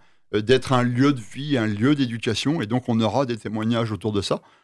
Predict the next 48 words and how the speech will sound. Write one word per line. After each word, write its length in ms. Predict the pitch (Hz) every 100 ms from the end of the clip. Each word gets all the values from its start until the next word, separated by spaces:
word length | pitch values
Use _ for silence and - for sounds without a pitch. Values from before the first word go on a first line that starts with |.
| _ -
pour 200 | 104 107
donner 260 | 139 156
des 240 | 170 160 135
exemples, 420 | 117 110 139 -
hein, 120 | 107
pour 220 | - 98 95
donner 240 | 110 120 -
envie, 560 | 160 139 123 156 165
euh, 160 | 120 95
aux 180 | 120 104
autres 280 | 127 - 113
clubs, 340 | - 127 110 - _ _ _ 101
euh, 100 | 104
évidemment, 480 | 113 101 110 120 123
de, 180 | 107 101
de 140 | 104 104
copier 420 | 120 - 147 185
ces 180 | - 117
bonnes 180 | 101 101
pratiques. 440 | - 101 - - 110 - _ _ _ _ - -
Le 180 | 120 135
deuxième 440 | 185 190 180 180
thème, 300 | 196 196 170
donc, 160 | 127 104
vous 180 | 110
allez 140 | 113 117
voir, 240 | 143 147
hein, 80 | 120
c'est 200 | - 110
de 100 | 107
l'innovation. 580 | 117 123 117 113 - 196 - _ _ -
C'est 200 | - 131
l'innovation 500 | 139 143 139 - 147
au 40 |
service 400 | 131 135 117 127
d'un 120 | 117 113
territoire. 600 | - 113 110 117 139 165 - _ _ _ -
Euh, 180 | 101 107
comment, 420 | 139 135 143 151
à 60 | 120
plusieurs, 540 | - 127 110 143 143
on 120 | 127
réfléchit 800 | 107 120 - 123 - - 135 139
à 80 | 110
un 160 | 107 113
appel 340 | 120 127 117
à 120 | 113
projet, 480 | - 113 101 123 143